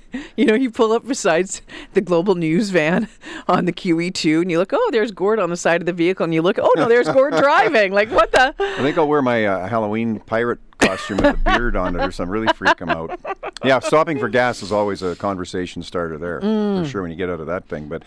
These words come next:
Speaker 2: it's got, it's a nice, nice Ford product, S U V, so
Speaker 1: Yeah.
Speaker 2: it's, it'll, it'll, it'll plow right through the snow that they're getting nailed down
Speaker 1: Are they
Speaker 2: in
Speaker 1: getting
Speaker 2: southern
Speaker 1: big snow
Speaker 2: Alberta.
Speaker 1: down there?
Speaker 2: Yeah, they closed the Coutts border crossing
Speaker 1: I saw
Speaker 2: last
Speaker 1: that,
Speaker 2: night.
Speaker 1: yeah.
Speaker 2: So, uh, twenty centimeters of snow in Calgary, more right through the next couple
Speaker 1: We've
Speaker 2: of
Speaker 1: been
Speaker 2: days.
Speaker 1: pretty lucky so far.
Speaker 2: Yeah, I know. It's been good.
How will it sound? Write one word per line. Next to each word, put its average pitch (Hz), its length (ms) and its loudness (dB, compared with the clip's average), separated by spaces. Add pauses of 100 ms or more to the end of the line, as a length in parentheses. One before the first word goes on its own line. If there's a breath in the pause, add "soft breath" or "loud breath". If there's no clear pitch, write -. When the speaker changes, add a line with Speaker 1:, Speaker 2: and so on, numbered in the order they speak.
(160 loud breath)
Speaker 2:
it's 117 160 -6
got, 123 220 2
it's 117 180 -8
a 110 60 0
nice, 113 300 -6 (300)
nice 101 200 -8
Ford 98 320 -6
product, 95 400 -2
S 90 240 -8
U 90 100 -6
V, 87 240 -4
so 170 80 -10
Speaker 1:
Yeah. 165 260 0
Speaker 2:
it's, - 160 -18
it'll, 80 320 -4
it'll, 85 300 -8 (160)
it'll 87 160 -8 (160)
plow 110 220 0
right 101 160 -2
through 101 160 -8
the 82 80 -12
snow 107 320 -6
that 90 160 -4 (300 loud breath)
they're 143 100 -2
getting 190 260 -4
nailed 143 280 -2
down 85 340 -4 (180)
Speaker 1:
Are 190 40 -12
they - 20 -8
Speaker 2:
in 233 60 -8
Speaker 1:
getting 285 120 -6
Speaker 2:
southern 247 120 -2
Speaker 1:
big 208 140 -4
snow 196 180 -4
Speaker 2:
Alberta. 196 120 -2
Speaker 1:
down 233 140 -4
there? 330 260 -4
Speaker 2:
Yeah, 151 140 0
they 120 100 -4
closed 123 400 -4
the 101 280 0
Coutts - 300 -8
border 92 320 -4
crossing 95 420 -4
Speaker 1:
I - 20 -6
saw 90 160 -2
Speaker 2:
last - 140 -4
Speaker 1:
that, 226 80 -2
Speaker 2:
night. 240 220 -2
Speaker 1:
yeah. 180 460 -2
Speaker 2:
So, 95 380 -4
uh, 87 160 -2
twenty 98 240 -8
centimeters 95 520 -6
of 85 100 -10
snow 95 240 -6
in 90 60 -8
Calgary, 95 360 -4
more 90 200 -4
right 87 220 -4
through 92 140 -14
the 82 80 -12
next 87 160 -14
couple - 200 -8
Speaker 1:
We've 403 100 0
Speaker 2:
of - 40 -20
Speaker 1:
been - 100 -2
Speaker 2:
days. - 80 -4
Speaker 1:
pretty 320 220 0
lucky 240 340 0
so 175 280 0
far. 135 400 0
Speaker 2:
Yeah, 165 160 0
I 190 100 0
know. 180 240 0
It's 90 160 -12
been 107 180 -6
good. 120 280 -2